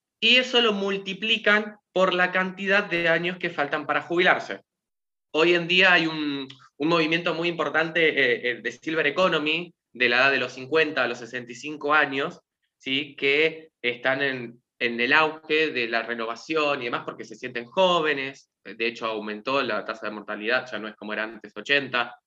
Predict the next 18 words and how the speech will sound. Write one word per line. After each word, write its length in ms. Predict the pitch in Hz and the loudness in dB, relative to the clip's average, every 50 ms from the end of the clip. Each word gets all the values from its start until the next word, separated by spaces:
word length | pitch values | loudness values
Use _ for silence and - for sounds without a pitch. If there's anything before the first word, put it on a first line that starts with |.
| _ _ _ | _ _ _
sino 260 | - - 113 113 117 | -14 -8 -6 -6 -4
noventa, 440 | 113 107 110 117 117 117 113 101 - | -4 -2 0 0 0 -2 -4 -8 -10
cien 240 | - - 113 117 | -8 -8 -2 2
años. 480 | 147 147 135 123 117 120 127 127 - - _ _ _ _ | 2 2 2 0 -2 -2 -2 -4 -10 -18 _ _ _ _
Eso 540 | - 107 - 107 107 107 104 101 - - _ _ | -14 -8 -4 -4 -2 -2 -2 -4 -8 -16 _ _
ya 120 | - - 107 | -8 -8 -6
está 140 | - 117 110 | -6 -6 -8
estudiado. 720 | 110 - 127 135 151 156 143 135 143 170 180 - - _ _ _ _ _ _ _ _ _ _ - - - _ _ _ _ _ _ _ _ | -6 -6 -2 2 4 4 6 6 4 4 2 -2 -10 _ _ _ _ _ _ _ _ _ _ -20 -20 -20 _ _ _ _ _ _ _ _
Y 80 | _ 196 | _ 4
nosotros 320 | 208 196 196 208 202 214 | 4 4 4 2 2 2
justamente 440 | 208 196 190 190 180 175 180 175 180 | 0 0 0 0 0 0 0 -2 -2
tenemos 280 | - 147 143 143 147 143 | -2 0 -2 -2 -4 -4
que 120 | - 131 | -4 -4
pensar 480 | 117 127 123 - 131 135 135 - - - _ | -4 -4 -2 2 0 0 0 -2 -8 -10 _
también 340 | - 120 117 113 123 120 113 | -2 -2 0 2 0 0 2
en 100 | 110 110 | 0 -2
ese 200 | 110 110 - 110 | -4 -4 -6 -8
futuro, 480 | - - - - 82 69 - - - | -8 -10 -14 -12 -12 -12 -12 -12 -14